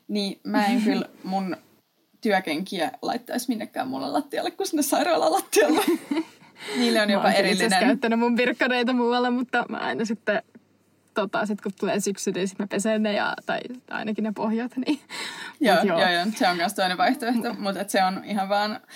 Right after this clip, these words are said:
Speaker 1: just for your inf-, info, että se on tosi, sairaalalattia on se likasin paikka.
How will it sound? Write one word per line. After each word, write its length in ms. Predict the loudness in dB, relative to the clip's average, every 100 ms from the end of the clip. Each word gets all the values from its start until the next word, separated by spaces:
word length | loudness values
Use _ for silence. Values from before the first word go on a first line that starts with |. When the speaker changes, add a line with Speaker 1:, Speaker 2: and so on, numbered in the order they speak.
| -10
Speaker 1:
just 220 | -8 -6
for 120 | -2 0
your 140 | 0
inf-, 240 | 0 -2 0
info, 360 | 0 0 0
että 240 | -2 0 -2
se 140 | -2
on 120 | -2
tosi, 340 | -2 -2 -2 -2 -6 -16 -12 -12 -10 -12
sairaalalattia 880 | -8 -2 0 2 2 0 -2 -4 -6
on 60 | -4
se 120 | -4
likasin 380 | -4 -4 -4 -4
paikka. 360 | -4 -4 -6